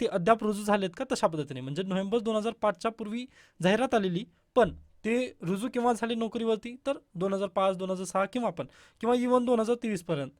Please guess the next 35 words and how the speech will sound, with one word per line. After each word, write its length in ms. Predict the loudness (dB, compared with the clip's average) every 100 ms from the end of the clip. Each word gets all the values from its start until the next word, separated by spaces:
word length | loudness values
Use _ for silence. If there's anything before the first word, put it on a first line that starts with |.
| _ -2
फक्त 200 | 0 0
त्याची 260 | -2 -2 -2
जाहिरात 280 | -2 -2
दोन 180 | -2 -4
हजार 140 | -4 -4
पाचच्या 260 | -2 -2 -4
पूर्वी 300 | -6 -4 2
यायला, 240 | 4 4 2 0 0
यायला 280 | 4 4
हवी. 220 | 2 -2 -10 _ _ 2
मग 180 | 2 2 _ _ -4
तसे 200 | -2 0
जर 140 | -2
कर्मचारी 720 | -2 -4 -2 -2 -4 -6 -14 _ -16
सरकारमध्ये 920 | -16 -14 -2 0 6 6 6 0 -2
जर 140 | -2
असतील, 320 | -4 -4 -6 -6 _ _ -6
तर 60 |
त्यांना 280 | 0 2 2
काय 180 | -2 -6 _ -4
नवीन 260 | 0 0
मार्ग 280 | 2 2 2
वगैरे 260 | 0 -2 -2
देण्यात 280 | -2 -2 -2
आलेला 220 | -2 -4
आहे. 200 | -6 -10 _ _ -4
आता 140 | -2
पहा, 220 | -2 -2 -4
अगदीच 340 | -6 -4 -4 -6 _ _ _
ओल्ड 240 | 2 4 4
पेन्शन 480 | 0 -2 -4 -6
स्कीम, 420 | -12 -6 -2 -2 -4 -12 _ _ _
ओल्ड 420 | -2 0 0 -2
पेन्शन 460 | -4 -4 -4 -4 -6
स्कीम 320 | -4 -6 -6